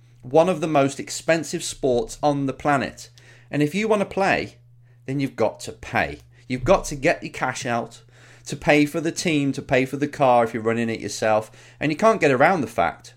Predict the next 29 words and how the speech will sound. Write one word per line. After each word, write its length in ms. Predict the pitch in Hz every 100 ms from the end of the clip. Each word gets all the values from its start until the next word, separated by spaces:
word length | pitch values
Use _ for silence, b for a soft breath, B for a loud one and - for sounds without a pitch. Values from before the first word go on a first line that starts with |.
| _
that 160 | 160 -
you 480 | 147 202 147 233 -
or 140 | - 143
somebody 500 | - 196 202 208 190
ha-, 240 | 175 - -
else 460 | 180 139 - - -
needs 220 | 147 143
to 80 | 117
bankroll 580 | 107 147 156 120 98 90
this. 380 | 76 - - - _ _ _ _ _
It's 80 | 190
just 220 | - 233
the 60 | 220
way 120 | 202
the 80 | 180
sport 420 | - 185 175 175
is. 340 | 214 - - - _ b b b b b -
So 360 | - 175 175 - _ _
you 100 | 165
can't 240 | 170 190 180
help 300 | 175 139 -
but 160 | 147
think 220 | - 151
to 100 | -
yourself, 340 | 123 120 113 127
"Right, 260 | 139 131 -
I 80 | 127
need 240 | 123 120
sponsorship." 800 | - - 143 - 117 - - -